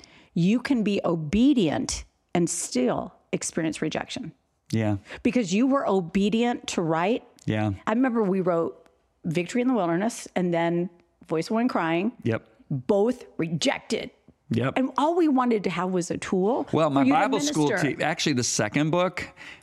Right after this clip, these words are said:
Speaker 2: my Bible school teacher, who I adored, it was an older woman, uh, she, she actually let me have it on that one. She said, you know, "Who does John think he is to say some of the things he's written?"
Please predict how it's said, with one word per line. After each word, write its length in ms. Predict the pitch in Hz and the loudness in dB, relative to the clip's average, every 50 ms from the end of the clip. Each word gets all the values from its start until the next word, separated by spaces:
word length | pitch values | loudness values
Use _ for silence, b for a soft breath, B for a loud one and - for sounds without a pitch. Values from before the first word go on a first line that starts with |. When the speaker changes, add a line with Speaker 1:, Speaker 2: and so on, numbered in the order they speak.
| B | B
Speaker 2:
my 200 | - 117 117 113 | 0 0 0 0
Bible 560 | 110 - - - _ 123 117 120 131 127 120 | -4 -8 -12 -4 _ -2 0 0 0 -2 -4
school 260 | 113 - - - 110 107 | -4 -2 -2 0 -2 -2
teacher, 400 | - - 107 107 - - 107 104 | 0 -2 -2 -2 0 -2 -2 -2
who 240 | - - 123 120 | -2 -2 -2 -2
I 160 | - 127 113 117 | 0 -2 -2 -2
adored, 760 | 123 117 120 104 95 - - 117 110 107 98 95 101 104 | -4 -4 -4 -4 -4 -2 -2 -2 0 0 0 -2 -2 -4
it 120 | - - 110 | -4 -4 -4
was 140 | 101 101 110 | -2 -2 -2
an 120 | 107 - | -2 -2
older 300 | - - 104 101 113 127 | -2 -2 -2 0 0 0
woman, 440 | 123 110 107 104 101 101 101 104 107 B B B B B B B B - | 0 0 0 0 2 0 0 -2 -2 B B B B B B B B -6
uh, 340 | - 107 104 98 95 92 - - - | -4 -2 -2 -2 -2 -4 -6 -8 -8
she, 640 | 87 - - - - - 110 107 104 101 98 92 - - _ _ _ _ | -6 -4 -4 -2 -2 0 0 0 0 0 0 -2 -4 -8 _ _ _ _
she 340 | - - - - 117 113 101 | -6 -4 -2 -2 -2 -2 -2
actually 640 | 95 90 87 - - - 101 98 98 95 82 - - | -4 -6 -6 -6 -6 -4 -2 -2 -2 -2 -4 -6 -4
let 200 | - - 107 - | -2 -2 -2 0
me 140 | 113 104 92 | -2 -2 -2
have 260 | 87 95 101 107 95 | -2 -2 -4 -4 -4
it 80 | 92 87 | -6 -8
on 160 | 87 92 92 | -6 -4 -4
that 200 | 98 98 - - | -4 -4 -4 -6
one. 240 | 95 90 87 98 98 | -6 -6 -6 -6 -8
She 200 | - - 113 110 | -4 -4 -4 -4
said, 380 | - - 104 98 101 98 - - | -2 -4 -4 -4 -4 -6 -6 -4
you 140 | - 123 110 | -2 -2 0
know, 320 | 101 101 104 101 101 123 - _ - - | 0 -2 -2 -2 -4 -6 -8 _ -10 -4
"Who 140 | - 123 120 | -2 -2 0
does 140 | 120 110 101 | 0 -2 -2
John 300 | - 110 104 110 107 90 | -4 -2 -2 -2 -2 -2
think 200 | - 104 98 - | -2 -4 -2 -2
he 160 | - 101 104 | -2 -2 -2
is 220 | 101 101 101 95 | -2 -2 -4 -4
to 100 | - 107 104 | -4 -6 -4
say 200 | - - 98 98 | -2 -2 -4 -2
some 220 | 95 - 104 101 | -4 -2 -2 -2
of 40 | 95 | -2
the 60 | 85 - | -2 -2
things 180 | 104 101 95 90 | -2 -2 0 0
he's 160 | 101 95 85 | -2 -2 0
written?" 380 | 104 104 101 92 104 98 92 | -2 -2 -2 0 0 -2 -2